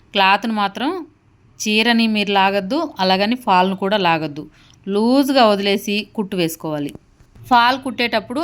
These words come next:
అప్పుడప్పుడు చెక్ చేసుకోవాలండి. మనకి కింద కుట్టు ఏదైనా జంప్ అయిందంటే కుట్టు నీట్‌గా రాదు. అందుకని చెక్ చేసుకుంటూ కుట్టుకోవాలి. కొంచెం వేసిన తర్వాత రివర్స్లో తిప్పి చూసుకున్నట్టయితే సరిపోతుంది.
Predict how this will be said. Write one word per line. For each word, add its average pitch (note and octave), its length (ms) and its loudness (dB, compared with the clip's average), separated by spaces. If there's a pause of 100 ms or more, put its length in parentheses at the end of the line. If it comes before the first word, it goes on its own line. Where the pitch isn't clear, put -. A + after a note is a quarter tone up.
(140)
అప్పుడప్పుడు A3 420 -6
చెక్ G3+ 300 -10
చేసుకోవాలండి. F#3+ 680 -2 (460)
మనకి G#3 320 0 (120)
కింద A3+ 220 2 (100)
కుట్టు A3 260 -4
ఏదైనా G3+ 300 2
జంప్ F#3+ 320 0
అయిందంటే F#3 460 0
కుట్టు A#3+ 280 -4
నీట్‌గా G3 360 0
రాదు. E3 320 0 (260)
అందుకని G3 420 -2
చెక్ F#3+ 240 -6
చేసుకుంటూ G3+ 500 -4
కుట్టుకోవాలి. D#3 580 -4 (920)
కొంచెం A#3 320 2
వేసిన A#3+ 280 2
తర్వాత G#3+ 420 4 (320)
రివర్స్లో G#3 400 0
తిప్పి G3 240 -6
చూసుకున్నట్టయితే G3 760 -4
సరిపోతుంది. D#3+ 640 -4